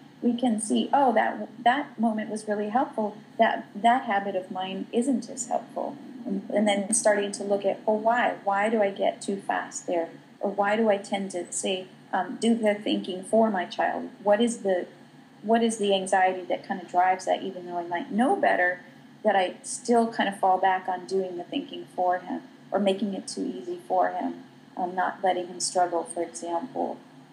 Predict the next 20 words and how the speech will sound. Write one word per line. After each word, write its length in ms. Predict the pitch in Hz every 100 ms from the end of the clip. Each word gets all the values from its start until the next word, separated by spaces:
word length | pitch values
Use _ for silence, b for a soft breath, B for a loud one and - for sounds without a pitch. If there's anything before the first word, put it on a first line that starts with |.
| - - -
or, 460 | 196 185 180 - -
um, 540 | - 180 - - - - - - - - - - - -
just 180 | 214 -
sort 140 | 202
of 100 | 196
being 260 | 214 208 202
the 80 |
one 240 | 190 185 180
to, 200 | - 180 - -
to 220 | 202 180 - - - -
inject 480 | 208 202 208 - -
the 80 |
next 360 | 196 196 196 -
idea 340 | 196 190 190
and 100 | 185
the 40 | 185
next 360 | 233 277 -
idea 380 | 196 190 185 180
in 200 | 175 -
creative 480 | - 202 185 180